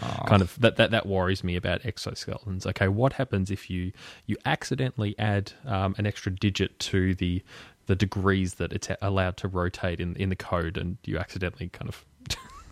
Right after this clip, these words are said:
Speaker 1: Kill
Speaker 2: break
Speaker 1: someone?
Speaker 2: some-, <laughs> yeah, break someone
Speaker 1: Yeah.
Speaker 2: in half.
Speaker 1: Yeah, that would, that would be a problem.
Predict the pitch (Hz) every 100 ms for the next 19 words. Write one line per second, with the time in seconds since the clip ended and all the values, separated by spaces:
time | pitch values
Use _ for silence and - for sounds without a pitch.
0 | - - - 110 101 120 120 135 - 135
1 | - 151 - 170 - - 85 - 85 110
2 | - 120 123 - - - - - 87 92
3 | 85 82 131 151 113 117 170 196 - 185
4 | 170 120